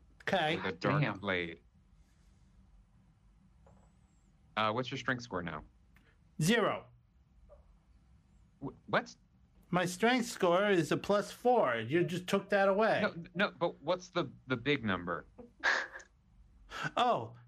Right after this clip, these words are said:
Speaker 1: nineteen.
Speaker 2: Nineteen, okay. Uh, so now it's fifteen.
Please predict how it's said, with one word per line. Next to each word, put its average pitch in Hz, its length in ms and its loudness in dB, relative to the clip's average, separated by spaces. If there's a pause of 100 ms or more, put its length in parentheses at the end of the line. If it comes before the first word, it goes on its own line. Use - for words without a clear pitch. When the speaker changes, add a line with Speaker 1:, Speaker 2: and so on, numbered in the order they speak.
(300)
Speaker 1:
nineteen. 214 480 0 (1040)
Speaker 2:
Nineteen, 135 560 -6
okay. 113 360 -4 (600)
Uh, 104 520 0 (1080)
so 123 480 0
now 131 240 0
it's 123 180 -8
fifteen. 92 560 -10